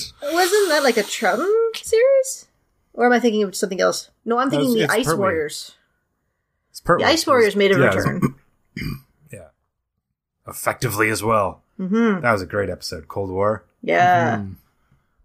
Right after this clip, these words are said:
Speaker 1: And so the Sea Devils was
Speaker 2: You
Speaker 1: a Davison, right?
Speaker 2: Pertwee. It was basically a sequel to the Solarians.
Speaker 3: Yeah,
Speaker 1: Ah.
Speaker 3: yeah. It started out with
Speaker 2: But
Speaker 3: Pertwee,
Speaker 2: water.
Speaker 3: but then there was also something similar with Davison.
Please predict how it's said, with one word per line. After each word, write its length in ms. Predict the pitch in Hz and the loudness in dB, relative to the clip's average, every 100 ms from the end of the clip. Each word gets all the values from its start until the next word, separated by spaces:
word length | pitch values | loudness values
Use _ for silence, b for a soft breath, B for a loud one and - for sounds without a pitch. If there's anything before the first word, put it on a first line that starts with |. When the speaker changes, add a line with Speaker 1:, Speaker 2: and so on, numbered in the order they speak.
| _ _ _ _ _ _ _ _ - | _ _ _ _ _ _ _ _ -2
Speaker 1:
And 140 | 220 220 | 0 2
so 140 | 269 | 2
the 100 | 247 | 2
Sea 180 | 240 277 | 2 4
Devils 300 | 269 247 220 | 4 2 2
was 180 | 226 208 | 2 2
Speaker 2:
You 60 | |
Speaker 1:
a 20 | 202 | 4
Davison, 540 | 330 262 - 156 165 - | 2 2 -2 -4 -10 -4
right? 320 | 214 392 - _ _ _ _ _ _ _ _ _ _ _ _ | -2 -2 -6 _ _ _ _ _ _ _ _ _ _ _ _
Speaker 2:
Pertwee. 340 | 180 143 82 - _ - | 0 2 -4 -10 _ -4
It 60 | |
was 120 | 120 | -2
basically 460 | 113 160 180 185 147 | 0 2 2 4 2
a 60 | 113 | 2
sequel 280 | 143 113 107 | -2 -4 -6
to 80 | |
the 80 | 101 | -6
Solarians. 680 | - 98 98 82 78 - - - - - | -8 -6 -8 -8 -12 -16 -18 -14 -6 -2
Speaker 3:
Yeah, 140 | - | 0
Speaker 1:
Ah. 280 | 269 294 294 | 0 -2 -2
Speaker 3:
yeah. 200 | 190 247 - _ _ _ | 0 -2 -4 _ _ _
It 80 | 131 | -8
started 260 | - 170 147 | 0 2 4
out 100 | 143 | 4
with 100 | 123 | 4
Speaker 2:
But 140 | 107 | 2
Speaker 3:
Pertwee, 160 | 117 98 | 0 0
Speaker 2:
water. 200 | 110 110 | 0 0
Speaker 3:
but 100 | 110 | -2
then 100 | 113 | -2
there 100 | 110 | -2
was 140 | 104 | 0
also 640 | 113 101 110 107 101 101 - _ _ _ _ _ _ _ _ _ | 0 0 -2 -2 -2 -4 -10 _ _ _ _ _ _ _ _ _
something 380 | - 113 104 101 | -8 -6 -4 -4
similar 420 | - 110 104 92 | -4 -2 -2 -2
with 340 | 95 98 - - | -2 -4 -8 -8
Davison. 640 | - - 131 - 139 131 | -6 -4 -4 -2 0 -2